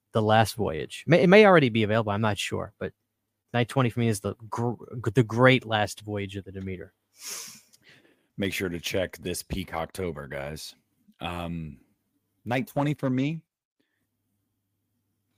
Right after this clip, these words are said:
Speaker 2: I'm gonna go with Candyman, the original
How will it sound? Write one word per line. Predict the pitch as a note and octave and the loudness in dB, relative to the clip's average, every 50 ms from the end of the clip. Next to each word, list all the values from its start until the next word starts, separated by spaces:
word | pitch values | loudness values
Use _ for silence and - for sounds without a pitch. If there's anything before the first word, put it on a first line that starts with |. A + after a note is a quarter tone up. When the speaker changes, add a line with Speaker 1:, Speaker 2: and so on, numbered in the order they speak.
| _ _ _ _ _ _ - | _ _ _ _ _ _ -10
Speaker 2:
I'm | G#2 A#2+ B2+ | -8 -6 -6
gonna | A#2 D3+ D3 | -4 -6 -4
go | B2+ A#2+ A#2+ G2+ G2 F#2+ F#2+ A2 A#2 - _ _ _ _ _ _ _ _ _ _ _ _ _ _ _ _ _ _ _ _ _ _ _ _ _ _ _ _ _ _ _ _ _ _ _ _ | -2 -2 0 0 0 -2 -4 -6 -10 -12 _ _ _ _ _ _ _ _ _ _ _ _ _ _ _ _ _ _ _ _ _ _ _ _ _ _ _ _ _ _ _ _ _ _ _ _
with | F#2 F#2 - | -14 -14 -10
Candyman, | - A2+ A2 G#2 F2+ F2+ E2+ D#2+ D#2+ D#2 - _ _ _ _ _ _ _ _ _ _ _ _ _ _ _ _ _ _ _ - | -8 -6 -6 -6 -6 -8 -10 -12 -14 -16 -18 _ _ _ _ _ _ _ _ _ _ _ _ _ _ _ _ _ _ _ -8
the | G#2 G2+ | -6 -4
original | F#2+ G2+ G2 F2 F2+ E2 D2 | -4 -4 -6 -8 -8 -12 -12